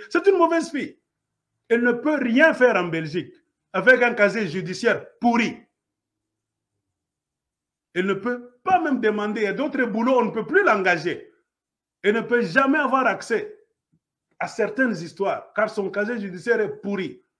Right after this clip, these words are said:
Ce n'est pas une bonne fille. Ce n'est pas une bonne, une fille de bonne mœurs. C'est vous qui lui donnez de la valeur. Parce qu'elle a trouvé en vous Bayuma. Hmm ? Donc, prochainement,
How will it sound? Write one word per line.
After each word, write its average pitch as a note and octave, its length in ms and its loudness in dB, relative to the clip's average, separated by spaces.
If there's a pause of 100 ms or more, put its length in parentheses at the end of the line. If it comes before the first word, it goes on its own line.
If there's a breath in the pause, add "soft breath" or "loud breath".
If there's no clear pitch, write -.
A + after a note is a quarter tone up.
(1800)
Ce - 120 -8
n'est G#3+ 140 -2
pas A3+ 180 -4
une F3+ 160 -6
bonne E3 160 -6
fille. - 300 -14
Ce - 120 -2
n'est F#3+ 120 2
pas B3 140 0
une G#3+ 80 -2
bonne, G#3 240 -4
une A3 140 -4
fille G3+ 140 -8
de D#3 80 -4
bonne D3 260 -4
mœurs. - 460 -10 (380)
C'est - 160 -4
vous G#3+ 220 0
qui A#3 140 -4
lui G#3 120 -2
donnez G#3 260 4
de E3 100 -2
la C#3 140 -2
valeur. E3 400 -4 (1900)
Parce F3 200 -6
qu'elle F#3 120 0
a A3 80 4
trouvé F3+ 440 0
en D#3+ 140 0
vous F#3+ 160 -6
Bayuma. F3 800 2 (640)
Hmm ? F#3+ 260 -4 (2500)
Donc, G3+ 320 -4
prochainement, G#3+ 640 0